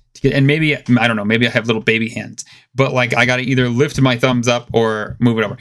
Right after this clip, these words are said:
It's not my favorite controller, is my point. It's just not. Uh, I think, I think the Nintendo Switch Pro controller is, is a better controller than the S. No, I do not have the fancy Elite. Um, so, so yeah, it's just,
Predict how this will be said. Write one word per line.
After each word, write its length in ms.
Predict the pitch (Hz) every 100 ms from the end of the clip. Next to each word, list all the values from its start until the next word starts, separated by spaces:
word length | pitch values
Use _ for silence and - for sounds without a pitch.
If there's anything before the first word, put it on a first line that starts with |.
| -
It's 160 | - 175
not 160 | 214 202
my 100 | 151
favorite 300 | 156 127 -
controller, 320 | 104 107 -
is 120 | -
my 120 | 113
point. 200 | 110 - _ _ -
It's 160 | - 127
just 160 | 156 123
not. 200 | 110 - - _
Uh, 200 | - 131 127
I 120 | 143
think, 380 | 131 147 123 -
I 140 | 135
think 260 | 131 160 127
the 120 | 127 127
Nintendo 440 | 127 120 139 131
Switch 460 | 120 131 123 - -
Pro 220 | - 127
controller 540 | 120 123 123 120 110 110 123
is, 500 | 120 113 113 110 -
is 120 | 127
a 80 | 117
better 600 | 110 117 117 113 113 110 104
controller 720 | 113 113 113 107 107 - -
than 420 | 123 123 113 104
the 140 | 107 113
S. 200 | - - - -
No, 120 | 139
I 80 | 127
do 180 | 127 135
not 260 | 135 135 131
have 240 | 139 120
the 80 | -
fancy 640 | - - 127 117 - 123 120
Elite. 560 | 120 120 120 - - _ _ _ -
Um, 600 | 127 120 117 113 110 117 _
so, 340 | _ - 110 107 - _ _ _ _ _ _ _ - - _ -
so 200 | - 107
yeah, 200 | 113 -
it's 140 | 120
just, 440 | - 135 131 -